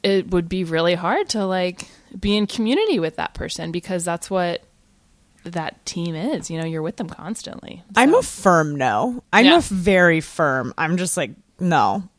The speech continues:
Speaker 1: Yeah.
Speaker 2: She can't be on the team.
Speaker 1: I don't know what, how it's gonna play out, but I think that's gonna be really interesting because also look at your fan base. The fan base for women's soccer is, has, has always had, like, an L G B T Q bent towards it.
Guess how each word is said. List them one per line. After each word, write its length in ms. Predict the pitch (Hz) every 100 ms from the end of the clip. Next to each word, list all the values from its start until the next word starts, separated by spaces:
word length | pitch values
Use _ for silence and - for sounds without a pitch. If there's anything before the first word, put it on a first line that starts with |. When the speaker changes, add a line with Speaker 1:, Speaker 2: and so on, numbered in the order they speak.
| _
Speaker 1:
Yeah. 260 | 185 - 170 _ _ -
Speaker 2:
She 160 | 233
can't 200 | 220 214
be 100 | 170
on 100 | 156
the 80 | 139
team. 380 | - 73 71 208 _ _ _ _ _ - - - - - _
Speaker 1:
I 140 | 202
don't 100 | 202
know 100 | 185
what, 120 | 180
how 140 | 165 175
it's 120 | 170
gonna 160 | 170 160
play 160 | 175
out, 180 | 165 160
but 80 | 180
I 60 |
think 160 | 180 208
that's 180 | 185 170
gonna 120 | 175
be 80 | 165
really 200 | 160 156
interesting 500 | 156 160 - 165 160 160 _ _
because 480 | 175 185 180 170 -
also 480 | 240 - 247 196 - _
look 220 | 202 247
at 60 | 254
your 100 | 208
fan 280 | 202 208 190
base. 420 | - - - - _ _ _ _
The 140 | 185 202
fan 280 | 262 277
base 240 | 247 208 196
for 120 | 196
women's 240 | 185 180 175
soccer 600 | 170 170 240 247 254 -
is, 400 | - 190 180 175 - _
has, 400 | - - 196 185 -
has 160 | 190
always 320 | 180 196 196 175
had, 400 | - 185 175 156
like, 140 | 160
an 120 | 170 -
L 140 | 175
G 160 | 165 165
B 160 | 165 160
T 200 | - 160
Q 400 | - 170 156 - 170
bent 360 | 160 - - -
towards 320 | - - 139 -
it. 160 | -